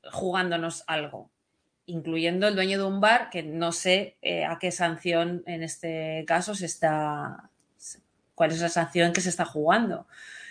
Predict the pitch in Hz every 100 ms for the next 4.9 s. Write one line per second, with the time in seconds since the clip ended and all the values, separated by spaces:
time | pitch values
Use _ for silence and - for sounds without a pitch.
0 | - _ 202 190 175 165 160 156 170 170
1 | 165 185 185 185 220 220 208 196 185 185
2 | 170 165 170 170 170 175 170 - 190 170
3 | 170 175 180 180 180 165 165 165 165 165
4 | 180 165 160 160 165 160 156 156